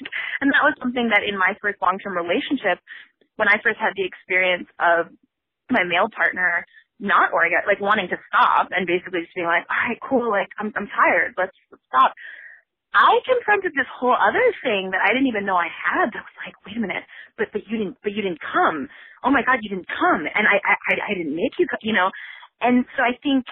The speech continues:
there's a larger issue that we've made the male orgasm the end point of sexual encounter when it doesn't have to be, right? And I don't think the answer is replacing it with the female orgasm necessarily being the end point, but just understanding that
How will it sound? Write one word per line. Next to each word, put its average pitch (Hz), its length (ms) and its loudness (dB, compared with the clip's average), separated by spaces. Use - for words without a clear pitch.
there's 220 160 -4
a 208 80 2
larger 202 320 2
issue 196 240 -6
that 185 160 -4
we've 185 160 -8
made 180 400 -4
the 175 80 -4
male 170 320 -2
orgasm 165 800 -4
the 175 240 -12
end 170 400 -4
point 160 320 -10
of 151 160 -2
sexual - 400 -6
encounter - 720 -4
when 175 460 -2
it 196 220 0
doesn't 190 340 -2
have 277 180 -2
to 160 100 -8
be, - 540 -18
right? 185 500 2
And 208 140 4
I 226 100 4
don't 262 140 0
think 233 180 -2
the 180 140 -2
answer 190 320 -2
is 170 100 -2
replacing 196 560 -4
it - 80 -12
with 165 140 -8
the 190 80 -12
female 233 400 2
orgasm 170 400 0
necessarily 165 560 -4
being 165 140 -6
the 156 180 -8
end 214 160 -2
point, - 240 -10
but 214 140 -6
just 262 160 -8
understanding 208 560 -4
that 170 180 -2